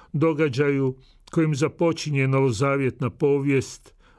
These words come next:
događaju u koji su uključeni anđeo Gabriel i blažena djevica Marija. Samostan su zbog crkvenih i društvenih okolnosti onoga vremena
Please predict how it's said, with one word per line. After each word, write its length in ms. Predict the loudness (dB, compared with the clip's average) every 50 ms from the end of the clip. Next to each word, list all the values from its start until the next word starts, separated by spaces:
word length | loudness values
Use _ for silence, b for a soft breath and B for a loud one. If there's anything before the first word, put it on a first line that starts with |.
| b -4
događaju 760 | -2 0 0 0 0 -2 -2 0 0 0 0 2 2 0 0
u 100 | -2 -2
koji 180 | -2 -2 -2
su 180 | -2 0 0 -2
uključeni 560 | -2 0 -2 -2 -2 0 0 0 0 2 2
anđeo 380 | 0 0 0 0 0 -2 -2 0
Gabriel 680 | 0 0 0 0 -2 -2 -2 0 0 0 0 0 -4 -6 -10 _ _
i 100 | -4 -2
blažena 540 | 0 0 0 0 0 0 0 -2 -2 -2 -2
djevica 500 | 0 0 0 0 0 -2 -4 -4 -6 -4
Marija. 540 | -4 -2 -4 -4 -4 -4 -4 -4 -4 -6 -10 -14 _ _ _ _ _ _ _ _ _ _
Samostan 840 | -20 -18 -6 -4 -2 0 0 0 0 -2 -2 -4 -4 -4 -2 -2 -4
su 180 | -4 -4 -4
zbog 220 | -2 -2 -2 -4 -4
crkvenih 680 | -2 -4 -4 -4 -2 -2 -2 -2 0 -2 -2 -2 -2
i 60 | -2
društvenih 600 | 0 0 0 0 -2 -2 -4 -2 -2 -2 -2 -2
okolnosti 580 | -4 -2 0 0 0 0 0 -2 -2 -2 -2 -2
onoga 260 | 0 0 0 0 0
vremena 600 | 0 0 0 0 0 0 -2 -2 -2 -2 -4 -6